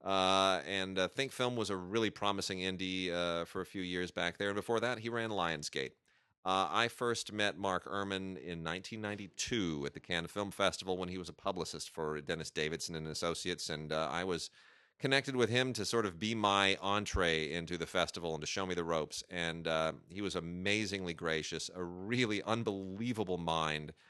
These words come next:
Uh, he could, could meet you one second, remember your name and your face, and see you, and not see you for a year and a half, and then you show up again, and he would just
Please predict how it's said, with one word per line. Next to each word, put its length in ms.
Uh, 420
he 180
could, 260
could 220
meet 240
you 300
one 280
second, 520
remember 320
your 180
name 400
and 260
your 100
face, 520
and 240
see 160
you, 300
and 160
not 260
see 180
you 140
for 140
a 60
year 200
and 100
a 40
half, 360
and 160
then 300
you 100
show 220
up 140
again, 320
and 100
he 80
would 140
just 340